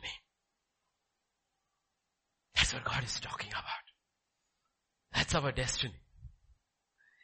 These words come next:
Everything else should fit into it. I'm not saying you shouldn't study. I'm saying you should study hard and study well and be excellent for Him.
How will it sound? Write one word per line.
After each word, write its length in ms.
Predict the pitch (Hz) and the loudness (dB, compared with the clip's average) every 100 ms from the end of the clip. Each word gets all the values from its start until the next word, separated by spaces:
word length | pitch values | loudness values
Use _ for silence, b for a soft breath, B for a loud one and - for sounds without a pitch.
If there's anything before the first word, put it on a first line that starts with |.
| - | 10
Everything 600 | 240 247 247 262 254 233 | 12 12 8 8 8 10
else 240 | 247 247 | 6 6
should 140 | - 156 | 0 0
fit 460 | - - 226 220 | 0 2 6 6
into 300 | 196 170 139 | 4 -2 -4
it. 220 | 104 - - _ _ _ b b b b b _ _ _ | -4 -6 -12 _ _ _ b b b b b _ _ _
I'm 100 | 117 | 6
not 180 | 175 233 | 10 10
saying 220 | 233 220 | 8 4
you 80 | 185 | 2
shouldn't 300 | - 175 175 | 0 -2 -4
study. 360 | - 165 151 139 | -2 0 2 2
I'm 120 | 139 | 0
saying 200 | - 175 | -4 -4
you 60 | 151 | 0
should 200 | 170 - | 0 0
study 520 | - 139 123 147 117 | -2 0 0 -2 -6
hard 680 | - - - - 190 226 160 B B - | 0 6 10 12 12 10 8 B B -2
and 160 | 143 | 0
study 480 | - - 147 151 165 | 0 2 4 4 2
well 600 | 135 110 120 214 254 254 - B B | 0 0 12 12 12 10 6 B B
and 180 | 151 160 | 6 6
be 180 | 143 147 - - | 4 2 4 12
excellent 840 | 277 - - - 262 247 254 214 - - _ _ | 12 12 8 12 12 12 12 12 -6 -14 _ _
for 340 | - 135 113 | -4 4 4
Him. 240 | 110 123 | 4 2